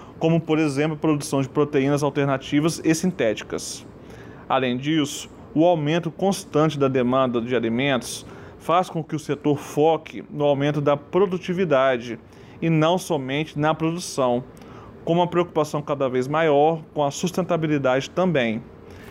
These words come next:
A diversidade no setor é grande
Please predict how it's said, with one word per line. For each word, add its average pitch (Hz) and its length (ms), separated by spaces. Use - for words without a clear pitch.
A 151 100
diversidade 139 760
no 131 120
setor 139 680
é 170 160
grande 156 640